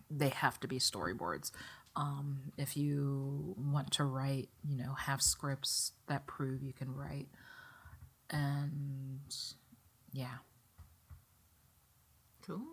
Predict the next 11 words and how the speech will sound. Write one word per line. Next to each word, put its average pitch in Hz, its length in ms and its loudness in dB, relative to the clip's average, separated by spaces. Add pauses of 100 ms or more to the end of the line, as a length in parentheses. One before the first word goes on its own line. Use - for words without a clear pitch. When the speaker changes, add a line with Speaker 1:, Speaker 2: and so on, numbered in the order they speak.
(120)
Speaker 2:
cool. - 340 -16 (220)
Speaker 1:
Yeah, 139 240 -4
and 143 100 2
just - 440 0
submit 151 400 2
your 139 100 2
stuff 135 300 0
wi-, 139 320 0 (120)
widely. 139 760 2
And 156 220 4
also, 175 680 6